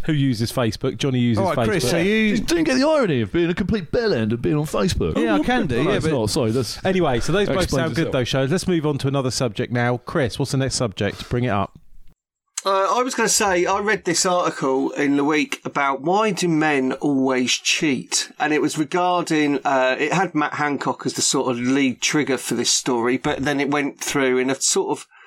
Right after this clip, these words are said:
Speaker 4: like, a pseudo-scientific way about why men will cheat no matter what, and we're all fucking dogs.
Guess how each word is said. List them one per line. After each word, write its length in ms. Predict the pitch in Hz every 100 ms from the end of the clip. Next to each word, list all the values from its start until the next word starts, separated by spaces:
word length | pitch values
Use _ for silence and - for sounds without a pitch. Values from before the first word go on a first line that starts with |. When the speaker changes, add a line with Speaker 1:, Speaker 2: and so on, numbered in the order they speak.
| - -
Speaker 4:
like, 180 | 143 147
a 40 |
pseudo-scientific 1700 | - - 185 160 151 143 127 123 123 123 - 147 135 127 143 131 127 123
way 280 | 117 113
about 360 | 120 123 120 107 - - _
why 360 | 135 147 139
men 380 | 135 135 127 123
will 200 | 135 120
cheat 340 | - - 143 127
no 140 | 135
matter 240 | 127 127
what, 260 | 117 123 -
and 140 | 120
we're 140 | 127 127
all 100 | 123
fucking 440 | - 127 - 120
dogs. 460 | 117 160 120 - -